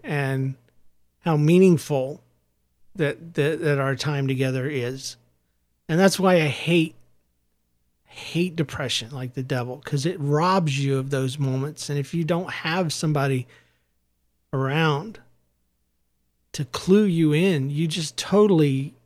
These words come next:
that kind of stuff just bounces right off of you. I, I thought it was neat, but I didn't get it. I didn't get what, what was being done for me, that there was a deeper meaning, because I was just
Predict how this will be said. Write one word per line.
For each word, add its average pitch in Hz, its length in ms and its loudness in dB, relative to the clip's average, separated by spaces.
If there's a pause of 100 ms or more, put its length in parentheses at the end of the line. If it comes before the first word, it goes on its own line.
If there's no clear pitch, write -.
(340)
that 180 180 -6
kind 180 160 -4
of 175 60 -2
stuff 180 220 0
just - 260 -8
bounces 175 480 -4
right 139 200 -2
off 175 320 -4
of 123 60 -6
you. 123 180 -12
I, 180 280 0
I 196 160 -2
thought 214 300 0
it 180 80 -2
was 139 180 -2
neat, 175 420 0 (800)
but 156 160 -6
I 165 120 0
didn't 175 460 4
get 185 260 -4
it. - 160 -6 (800)
I - 40 -20
didn't 160 340 -2
get 208 280 -2 (120)
what, 175 340 -2
what 185 240 -6
was 160 160 -8
being 170 260 4
done 165 320 2
for 135 180 -8
me, 110 300 -14 (1300)
that 170 120 -4
there 170 140 4
was 156 180 2
a 160 60 4
deeper 165 400 0
meaning, 160 580 2 (240)
because 147 480 -2 (1600)
I 156 80 -4
was 151 180 -2
just 165 400 -2